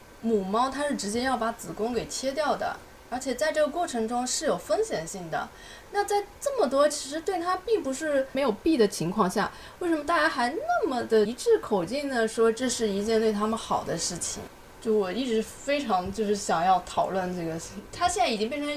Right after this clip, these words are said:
一边倒的问题。在前几年我还觉得它是两边可争论的一个话题，现在已经完全变成了一个不可争论的问题了。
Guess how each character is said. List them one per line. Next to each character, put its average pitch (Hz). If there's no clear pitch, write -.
一 392
边 339
倒 170
的 175
问 180
题。 170
在 381
前 285
几 285
年 220
我 202
还 226
觉 208
得 226
它 254
是 247
两 175
边 254
可 160
争 277
论 415
的 226
一 170
个 165
话 151
题， -
现 403
在 370
已 220
经 220
完 190
全 262
变 285
成 226
了 226
一 208
个 277
不 320
可 196
争 185
论 185
的 165
问 160
题 -
了。 -